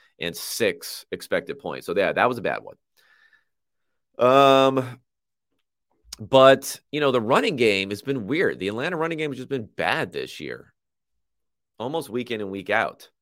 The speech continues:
Um, three point six yards per carry, two point nine yards per carry for the Vikings. So the Vikings running game continues to be trash,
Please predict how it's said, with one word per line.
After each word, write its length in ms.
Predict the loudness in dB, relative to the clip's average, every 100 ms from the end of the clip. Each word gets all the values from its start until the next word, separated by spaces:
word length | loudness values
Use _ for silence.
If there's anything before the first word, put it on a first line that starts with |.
| _ _ _ _ _ _ _ _ _ _ -10
Um, 720 | -6 -6 -6 -6 -8 -12 -16 _ _ _ _ _ _ _ -18 -8
three 140 | -6
point 220 | -4 -6 -4
six 180 | -4
yards 240 | 0 0 -2
per 120 | -8
carry, 540 | -4 -2 0 -2 -6 -12 _ _ _ _ _ _
two 100 | -8
point 200 | -2 -2
nine 180 | 0 0
yards 200 | -2 -4
per 80 | -6
carry 220 | -4 -4
for 100 | -6
the 60 | -4
Vikings. 380 | -4 -4 -10
So 60 | -14
the 60 | -6
Vikings 320 | -6 -6 -10
running 220 | -14 -14
game 180 | -16 -18
continues 360 | -18 -18 -18
to 60 | _
be 100 | -20
trash, 480 | -10 -6 -6 -10